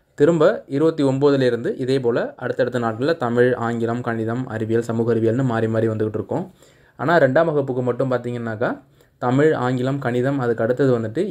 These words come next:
இ வி எஸ் அப்படிங்கிற சப்ஜெக்டோட முடிஞ்சிருச்சு. அதுக்கு அடுத்தது வந்துட்டு ஐந்தாவதா சப்ஜெக்ட் எதுவும் கிடையாது. நாலு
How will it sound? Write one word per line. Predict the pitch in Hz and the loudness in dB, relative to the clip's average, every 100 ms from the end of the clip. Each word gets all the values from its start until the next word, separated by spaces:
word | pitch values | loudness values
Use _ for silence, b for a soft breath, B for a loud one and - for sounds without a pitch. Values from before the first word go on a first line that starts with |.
| 131 | -2
இ | 156 143 | -2 2
வி | 139 | 0
எஸ் | 135 | 0
அப்படிங்கிற | 120 120 117 110 | -2 -2 -2 -4
சப்ஜெக்டோட | 110 113 117 120 | -2 2 2 2
முடிஞ்சிருச்சு. | 113 120 123 110 117 196 | 0 0 0 -2 -4 -2
அதுக்கு | 120 117 | 0 2
அடுத்தது | 117 131 123 | 2 4 2
வந்துட்டு | 117 110 123 117 101 b b b b b 113 | 2 0 2 2 -2 b b b b b -2
ஐந்தாவதா | 135 143 131 135 | 2 4 4 4
சப்ஜெக்ட் | 117 123 120 | 0 -2 -2
எதுவும் | 113 117 | -2 -2
கிடையாது. | 110 120 117 113 131 | -2 0 0 -4 -6
நாலு | 113 120 | -2 4